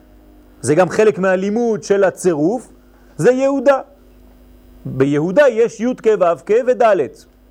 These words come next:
ועוד מעט נראה מה זה. בבחינת מלכות, יהודה זה מלכות, כמו שכתוב עליו בבראשית מ"ט, בברכה, "לא יסור שבט מיהודה". זאת אומרת, המלכים צריכים להיות תמיד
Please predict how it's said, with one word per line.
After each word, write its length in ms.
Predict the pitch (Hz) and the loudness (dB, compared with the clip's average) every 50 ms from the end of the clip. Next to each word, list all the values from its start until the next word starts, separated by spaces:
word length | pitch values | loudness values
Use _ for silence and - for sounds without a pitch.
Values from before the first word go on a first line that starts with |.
| _ _ - | _ _ -2
ועוד 140 | 151 185 180 | -2 -2 0
מעט 200 | 190 196 175 147 | 0 -2 -2 -2
נראה 220 | 185 180 165 175 | -4 -4 -2 -2
מה 160 | 160 160 151 | -2 -4 -4
זה. 140 | 139 107 98 87 - _ _ _ _ _ _ _ _ _ _ - - _ - - - - - - - - - - - - - - - - - - - - - - - - - - - - | -6 -6 -10 -14 -16 _ _ _ _ _ _ _ _ _ _ -20 -20 _ -20 -20 -20 -20 -20 -20 -20 -20 -20 -20 -20 -20 -20 -20 -20 -20 -20 -20 -20 -20 -20 -20 -20 -20 -20 -10 -2 2
בבחינת 600 | 175 226 170 - - 196 - 196 233 277 277 - | 2 2 2 0 -4 -4 -2 -2 0 -2 -2 -4
מלכות, 640 | 214 247 254 262 254 220 175 170 180 180 180 180 - | -4 -4 -2 -2 -2 -2 -4 -4 -4 -4 -4 -4 -4
יהודה 360 | 185 214 220 196 151 175 196 | -4 -4 -2 -2 0 -2 0
זה 100 | 202 240 | -2 -2
מלכות, 400 | 226 240 226 - - 294 302 - | -4 -6 -6 -4 -4 -6 -6 -4
כמו 240 | - 190 185 196 196 | -4 -4 -2 -2 -4
שכתוב 760 | - 196 175 135 147 139 - - 156 196 247 277 294 285 277 277 - _ _ _ _ - | -4 -4 -4 -4 -4 -4 -4 -4 -4 -2 -2 -2 -4 -6 -8 -14 -20 _ _ _ _ 0
עליו 420 | 151 156 151 160 190 247 285 285 196 | 0 2 2 2 0 0 0 -2 -2
בבראשית 720 | 180 160 147 151 143 143 143 143 - 233 226 180 - - | -4 -4 -4 -4 -2 -4 -4 -6 -6 -8 -8 -8 -6 -6
מ"ט, 340 | 170 190 180 151 120 - 151 143 185 233 - - | -4 -4 -4 -6 -6 -4 -2 -2 -2 -2 -4 -2
בברכה, 640 | 156 147 143 135 135 135 127 - 170 202 247 262 247 - _ _ - - | -2 -2 -2 0 -2 -4 -2 -2 0 0 0 0 -2 -8 _ _ -10 -4
"לא 360 | 175 208 247 254 247 233 - | 0 2 4 4 4 2 0
יסור 760 | 165 151 151 165 170 - - - 233 254 262 269 269 240 - _ _ | -4 -4 -4 -4 -4 -6 -8 -4 -4 -2 -2 -2 -4 -6 -10 _ _
שבט 640 | - - - 190 208 220 208 196 220 220 220 - | -20 -8 -2 -2 0 0 0 0 0 -2 -2 -6
מיהודה". 760 | 190 196 202 208 202 208 190 175 190 185 151 147 139 131 131 135 | -12 -10 -6 -4 -2 -2 -2 -2 -4 -4 -2 0 0 0 -2 -4
זאת 200 | 131 156 - 165 | -6 -6 -4 -4
אומרת, 420 | 156 165 196 220 233 220 - - | -4 -4 -4 -2 -4 -4 -4 -4
המלכים 800 | 165 170 170 170 165 165 151 - - - 202 214 240 269 277 277 - - - _ - | -6 -4 -2 -2 -2 -2 -4 -4 -4 -6 -4 -4 -4 -6 -8 -12 -18 -20 -20 _ -8
צריכים 500 | - 190 180 170 - 214 247 254 247 226 | -8 -6 -6 -6 -6 -4 -4 -4 -4 -4
להיות 480 | 208 202 185 185 214 233 226 226 - - | -4 -4 -2 0 0 0 -2 -2 -6 -6
תמיד 460 | - 180 175 180 202 254 294 302 240 | -6 -6 -4 -4 -6 -4 -6 -6 -8